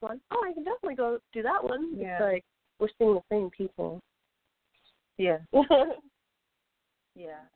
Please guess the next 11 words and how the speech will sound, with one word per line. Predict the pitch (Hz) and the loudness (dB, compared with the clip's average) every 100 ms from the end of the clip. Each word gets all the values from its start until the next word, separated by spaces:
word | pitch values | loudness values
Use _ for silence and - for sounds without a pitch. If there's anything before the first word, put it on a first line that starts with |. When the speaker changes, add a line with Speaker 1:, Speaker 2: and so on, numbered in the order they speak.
| - | -18
Speaker 2:
And, | 202 202 208 | -14 -14 -14
and, | 226 208 160 _ _ _ _ - | -16 -16 -20 _ _ _ _ -8
I | 285 | -8
mean, | 320 | -6
but | 302 | -8
the, | 269 240 - _ - 214 202 190 _ _ _ _ _ _ _ - | -8 -12 -14 _ -20 -20 -20 -20 _ _ _ _ _ _ _ -20
I | |
don't | 156 | -2
know. | 196 | 2
Speaker 1:
Alexa | 202 208 - 302 | 4 2 0 2
Grasso. | 214 277 - 202 160 - | 4 4 2 -6 -6 -10